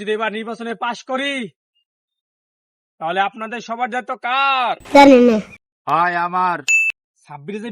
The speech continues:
Speaker 1: বিদেশ থাকে, ওর বোর্ডার লয়ে যে ফষ্টি নষ্টি করস, এই তোর হয় না?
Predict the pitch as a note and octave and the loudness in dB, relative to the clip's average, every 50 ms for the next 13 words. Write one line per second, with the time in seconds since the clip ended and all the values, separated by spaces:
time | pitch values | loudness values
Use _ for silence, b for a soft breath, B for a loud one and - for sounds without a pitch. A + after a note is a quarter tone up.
0 | F#3+ A#3 B3+ B3+ A3+ - - A#3+ A3+ F#3+ F3 C#3 A#2 _ _ _ _ _ _ _ | -8 -8 -6 -6 -8 -8 -8 -10 -8 -8 -8 -10 -12 _ _ _ _ _ _ _
1 | _ _ _ _ - F3 G3 G3+ F3 F#3 G#3 A3 A#3 A3+ A#3+ B3 A#3+ A#3 B3+ F#3+ | _ _ _ _ -10 -8 -8 -6 -6 -6 -6 -6 -6 -8 -8 -8 -8 -10 -10 -10
2 | G#3+ A3+ F3+ - A#3+ B3+ A#3+ - C#4 B3 - C4+ C4 B3+ F#3+ D#3 - _ _ _ | -10 -10 -10 -10 -10 -10 -10 -10 -10 -8 -6 -2 0 0 -2 -2 -6 _ _ _
3 | _ - - E4+ E4+ F4 E4 D#4 D4+ C#4+ C4+ B3+ G#3+ G#3 G#3+ B3 A#3 G#3 G#3 A3 | _ -8 -6 -4 -4 -4 -4 -4 -4 -4 -6 -6 -6 -6 -4 -4 -2 -2 -2 -2
4 | C4 C4+ | -2 -2